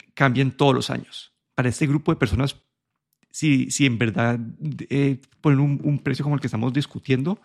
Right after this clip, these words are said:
para ese grupo de personas, acá está, Apple perdería el plata con ese grupo de personas porque estas personas compran todos los años sin importar, pero yo creo que ese grupo de personas cada vez es más pequeño, ¿no? Como que, y ahorita hay, vos ves rumores de que hay, hay la de-, la demanda de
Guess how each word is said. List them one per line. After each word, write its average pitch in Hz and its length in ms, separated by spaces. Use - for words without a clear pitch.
para 127 120
ese 131 160
grupo 147 160
de 143 60
personas, 131 280
acá 156 200
está, - 180
Apple 131 260
perdería 110 360
el 110 80
plata 127 160
con 120 60
ese 117 100
grupo 113 180
de - 60
personas 107 240
porque 120 180
estas 120 140
personas 110 480
compran 131 400
todos 147 240
los 127 140
años 120 180
sin 147 120
importar, 143 640
pero 151 160
yo 123 100
creo 156 160
que 156 80
ese 135 140
grupo 135 220
de - 20
personas 120 340
cada 127 200
vez 127 100
es 131 80
más 127 180
pequeño, - 400
¿no? 131 240
Como 117 300
que, 110 500
y 127 80
ahorita 123 300
hay, 127 100
vos 120 160
ves 127 140
rumores 127 400
de 131 100
que - 120
hay, 110 200
hay 113 320
la 117 160
de-, 110 120
la 117 160
demanda 113 560
de 117 480